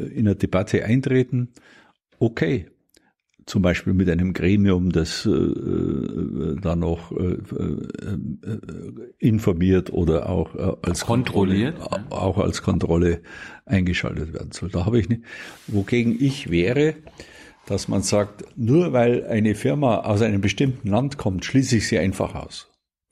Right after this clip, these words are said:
Speaker 2: Nee, wenn, gut, bei China wissen wir, dass der Superüberwachungsstaat und die Amerikaner auch. Also da müssen wir noch besonders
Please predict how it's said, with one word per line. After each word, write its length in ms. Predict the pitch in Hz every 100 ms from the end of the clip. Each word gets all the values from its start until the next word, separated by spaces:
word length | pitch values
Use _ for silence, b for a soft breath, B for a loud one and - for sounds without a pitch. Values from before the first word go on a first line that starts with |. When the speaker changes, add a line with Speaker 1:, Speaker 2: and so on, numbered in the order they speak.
| _ _ _ _ _ _ _ _ _ _ _ _ _ _ _ _ _ _ _ _ _ -
Speaker 2:
Nee, 140 | 92 95
wenn, 160 | 95
gut, 100 | 87
bei 120 | 98
China 280 | 90 107 104
wissen 200 | 110 127
wir, 100 | 98
dass 220 | 92 92 -
der 100 | 90
Superüberwachungsstaat 1300 | 107 123 98 - 110 98 101 110 92 98 98 95
und 160 | 104 92
die 120 | 95
Amerikaner 600 | 92 92 90 92 90 -
auch. 220 | 151 - - - - _ _ _ _
Also 140 | - -
da 140 | 98
müssen 560 | 110 117 139 139 123 92
wir 100 | 82
noch 240 | 78 -
besonders 320 | 92 101 95